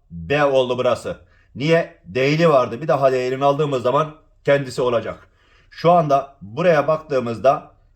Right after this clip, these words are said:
B önermeleri her iki tarafta da ortak. Çarpmanın toplama üzerine dağılma özelliği gibi arkadaşlar X artı Y çarpı A'yı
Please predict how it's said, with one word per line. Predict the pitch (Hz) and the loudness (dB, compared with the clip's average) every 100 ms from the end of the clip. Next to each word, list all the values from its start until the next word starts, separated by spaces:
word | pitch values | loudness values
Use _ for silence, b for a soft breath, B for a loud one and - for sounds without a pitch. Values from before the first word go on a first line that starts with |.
| - | -20
B | 95 101 143 170 | -18 -2 0 0
önermeleri | 135 131 127 120 120 131 135 - - | 0 0 0 -2 -2 -4 -6 -12 -4
her | 156 | -4
iki | 175 156 | -4 -2
tarafta | 135 127 - 123 | 2 2 0 -2
da | 147 160 - _ | -2 -4 -10 _
ortak. | - 175 165 156 - _ b b b b - | 0 2 2 -2 -2 _ b b b b -4
Çarpmanın | 143 139 156 170 | -4 -2 -2 -4
toplama | 175 156 156 170 175 | -2 -4 0 2 2
üzerine | 165 143 135 135 - | 0 0 2 0 2
dağılma | 143 151 170 | 0 0 -2
özelliği | 156 131 131 123 120 | -2 -2 -2 -2 -6
gibi | 120 | -2
arkadaşlar | 123 120 110 110 - 139 - | -2 -2 -4 -4 -2 -4 -4
X | 170 165 - | -8 -8 -2
artı | 135 127 135 | 0 0 -2
Y | 123 135 143 | -6 -4 -4
çarpı | 143 120 117 110 | -2 -2 -2 -6
A'yı | - 131 123 117 147 | 0 2 4 0 -4